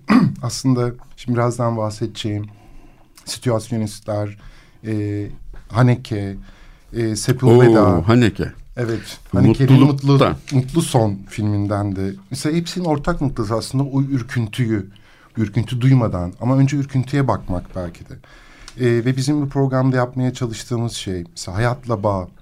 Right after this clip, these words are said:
Speaker 1: insanın kendisiyle kurduğu bağla kuruluyor ve psikoterapi, sanat, felsefe, edebiyat, bunların hepsi aslında o bağ kurmanın,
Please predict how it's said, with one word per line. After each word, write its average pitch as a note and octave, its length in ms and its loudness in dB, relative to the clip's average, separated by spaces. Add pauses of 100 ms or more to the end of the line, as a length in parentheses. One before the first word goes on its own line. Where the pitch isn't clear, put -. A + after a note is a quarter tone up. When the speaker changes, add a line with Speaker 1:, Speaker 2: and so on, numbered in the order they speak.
(120)
Speaker 1:
insanın A2+ 400 -4
kendisiyle A#2+ 480 -6
kurduğu B2 500 -2
bağla A2+ 320 -2
kuruluyor F#2 380 -8
ve C#3 120 -6
psikoterapi, A2 880 -6 (500)
sanat, A2+ 480 -2
felsefe, A2+ 560 -4
edebiyat, G#2+ 640 -4 (380)
bunların C#3+ 220 2
hepsi F#3 200 -4
aslında C3 280 -2
o B2+ 100 -2
bağ B2 200 0
kurmanın, A#2 500 -2